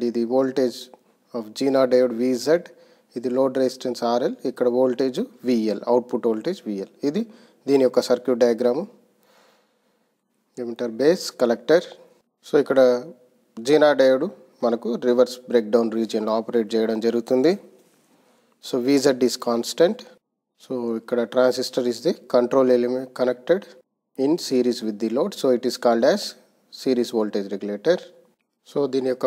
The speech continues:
working లేదా analysis చూ-, తీసుకున్నట్టయితే, suppose the load resistance increase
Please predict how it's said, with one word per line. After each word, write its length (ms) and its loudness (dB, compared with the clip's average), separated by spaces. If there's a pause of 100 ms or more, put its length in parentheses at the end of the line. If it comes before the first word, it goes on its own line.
working 420 -2 (320)
లేదా 220 -8
analysis 480 -2 (100)
చూ-, 120 -8 (200)
తీసుకున్నట్టయితే, 840 2 (840)
suppose 320 4 (800)
the 100 4 (1120)
load 260 4
resistance 540 0
increase 320 4